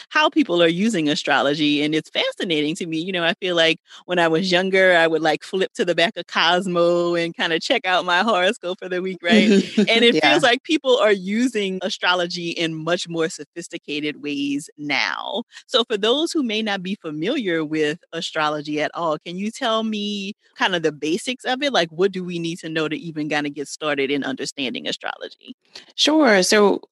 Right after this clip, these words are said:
Speaker 2: I usually like to explain astrology as being a tool for, for self-awareness, for self-development. And basically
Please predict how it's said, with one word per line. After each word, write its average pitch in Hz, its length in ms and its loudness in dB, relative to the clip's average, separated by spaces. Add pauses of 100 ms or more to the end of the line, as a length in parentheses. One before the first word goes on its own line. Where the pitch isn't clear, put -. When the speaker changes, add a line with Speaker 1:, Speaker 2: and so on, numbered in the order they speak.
(120)
Speaker 2:
I 214 140 0
usually 269 340 2
like 214 200 2
to 175 360 0
explain 156 680 -2 (120)
astrology 143 520 0
as 139 100 -2
being 139 340 -4
a - 60 -6
tool 127 400 -2 (160)
for, 135 500 0
for - 160 -4
self-awareness, 127 880 -2
for 123 400 -2
self-development. 123 880 -4 (340)
And 147 640 2
basically 170 840 0